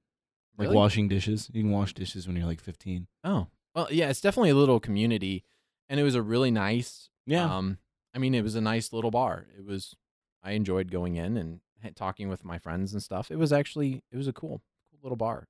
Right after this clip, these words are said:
Speaker 2: It really is.
Speaker 1: Now, I can't think of, the, the thing that comes to mind when I think of my small town, and the best thing to do there is every, it was in the winter. The summer, there's stu-, there was stuff to do. Um, like, there's Vacation Bible School. That was always fun for us 'cause we went there.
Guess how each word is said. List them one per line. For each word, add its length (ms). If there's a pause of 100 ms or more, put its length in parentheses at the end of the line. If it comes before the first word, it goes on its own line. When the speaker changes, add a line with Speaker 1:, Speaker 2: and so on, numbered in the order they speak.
Speaker 2:
It 40
really 260
is. 180 (1400)
Speaker 1:
Now, 180
I 100
can't 180
think 140
of, 160
the, 180
the 160
thing 220
that 140
comes 180
to 60
mind 240
when 80
I 100
think 220
of 80
my 180
small 240
town, 320
and 140
the 80
best 260
thing 200
to 40
do 240
there 320
is 260 (120)
every, 280
it 100
was 180
in 80
the 80
winter. 340
The 140
summer, 320
there's 220
stu-, 260
there 160
was 100
stuff 220
to 100
do. 420
Um, 480
like, 140
there's 160
Vacation 500
Bible 300
School. 280
That 120
was 140
always 240
fun 280
for 200
us 260
'cause 240
we 140
went 220
there. 240